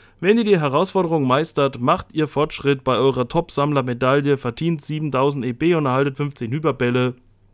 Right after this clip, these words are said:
Sollte nicht so schwer sein, wenn das alles in der Wildnis erscheint,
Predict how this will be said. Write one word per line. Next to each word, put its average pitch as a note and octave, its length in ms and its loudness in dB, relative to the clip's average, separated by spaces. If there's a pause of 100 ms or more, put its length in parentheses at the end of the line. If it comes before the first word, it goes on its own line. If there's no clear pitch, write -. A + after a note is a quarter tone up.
(460)
Sollte C#3 240 0
nicht D3 180 -2
so - 80 -10
schwer C#3 380 -2
sein, C#3+ 260 0
wenn A#2 140 0
das B2 160 -2
alles C3+ 240 -2
in A#2 80 -6
der A#2 100 -4
Wildnis C#3+ 320 -4
erscheint, A#2 520 -4